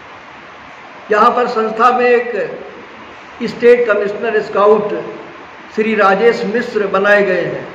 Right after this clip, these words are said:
जिनके खिलाफ स्कूल गेम फेडरेशन of इंडिया में करोड़ों का घपला करने के लिए एफ़आईआर दर्ज है। जो प्रशिक्षण गतिविधियां थी वो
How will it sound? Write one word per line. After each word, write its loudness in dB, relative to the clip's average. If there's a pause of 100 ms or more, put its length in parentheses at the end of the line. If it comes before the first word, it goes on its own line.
(1600)
जिनके 0
खिलाफ -2
स्कूल -2
गेम 2
फेडरेशन 0
of -4
इंडिया 0
में -4
करोड़ों 2
का -2
घपला -2
करने -2
के -8
लिए -4
एफ़आईआर 0
दर्ज -4
है। -12 (2250)
जो 6 (380)
प्रशिक्षण -2
गतिविधियां 0
थी -4
वो 2